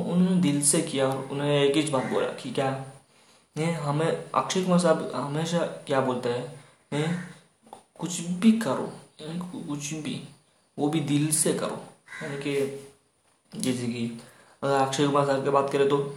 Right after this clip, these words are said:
हम उसके रूटीन फॉलो करते हैं, वो सब रूटीन फॉलो करते हैं, यानी कि खिलाड़ी साहब, यानी उनको सिर्फ खिलाड़ी साहब इसलिए नहीं बुलाते, बुलाते हैं कि वो चार बजे उठते हैं, इसलिए नहीं।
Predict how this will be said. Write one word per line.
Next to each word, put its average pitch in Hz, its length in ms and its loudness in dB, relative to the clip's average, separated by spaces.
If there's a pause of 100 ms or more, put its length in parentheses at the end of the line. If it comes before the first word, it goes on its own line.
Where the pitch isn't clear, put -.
(140)
हम 139 260 -4
उसके 139 240 -2
रूटीन 131 340 2
फॉलो 127 260 2
करते 123 260 -2
हैं, 123 160 0 (340)
वो 123 120 2
सब 127 260 0
रूटीन 131 380 0
फॉलो 127 200 0
करते 120 340 -2
हैं, 117 100 2
यानी 117 180 0
कि 131 220 -2
खिलाड़ी 131 440 0
साहब, 123 180 2
यानी 131 280 0
उनको 147 300 0
सिर्फ 170 440 -2
खिलाड़ी 151 360 2
साहब 170 120 8
इसलिए 156 220 4
नहीं 160 120 2
बुलाते, 151 320 4
बुलाते 143 360 4
हैं 147 100 4
कि 143 80 2
वो 143 220 4
चार 127 340 2
बजे 135 200 2
उठते 131 240 0
हैं, 120 60 0
इसलिए 135 280 -6
नहीं। 127 240 -2